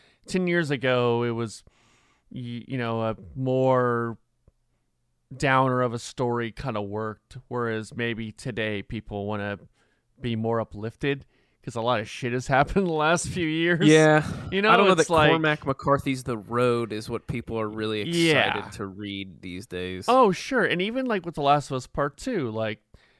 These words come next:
Speaker 1: there's some brutal stuff in that game. And I really like that game, but at a point, it, it's too much, you know?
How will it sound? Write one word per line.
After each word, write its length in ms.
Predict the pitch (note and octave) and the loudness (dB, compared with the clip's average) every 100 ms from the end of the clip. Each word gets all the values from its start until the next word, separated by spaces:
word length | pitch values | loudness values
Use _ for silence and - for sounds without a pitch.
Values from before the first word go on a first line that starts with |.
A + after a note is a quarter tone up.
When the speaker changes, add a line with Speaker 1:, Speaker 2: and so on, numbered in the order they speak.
| _ _ | _ _
Speaker 1:
there's 200 | D#3+ F#3 | -4 -2
some 160 | A3 | -4
brutal 340 | C3+ B2+ B2+ C#3 | -2 -2 -2 -4
stuff 360 | - F#3 G#3+ | 0 0 0
in 120 | D#3 A2 | -4 -6
that 180 | F#2+ | -8
game. 180 | - G2 | -6 -4
And 80 | F2 | 2
I 80 | F3 | 2
really 340 | G#3 D#3 D#3 | 4 2 2
like 240 | C3 B2+ - | 2 0 -2
that 220 | A#2+ - | -4 -4
game, 420 | A2+ C3+ F3 A#2+ | -6 -4 -4 -4
but 440 | G2+ G#2+ G#2 G#2 - _ _ _ _ _ - | -4 -2 -2 -4 -10 _ _ _ _ _ 0
at 140 | C#4+ | 2
a 80 | - | 2
point, 580 | - - D3+ F#3+ A2+ - | -2 -4 0 2 0 -6
it, 220 | D#3+ E3 - | -8 -8 -4
it's 240 | F3+ - | -8 -8
too 200 | - C4 | -8 -6
much, 680 | D#3 G#2+ C#3+ - - - - _ _ | -4 0 -2 -2 -12 -14 -16 _ _
you 160 | D3 B2 | -8 -8
know? 320 | G2 G2+ D3 | -6 -8 -10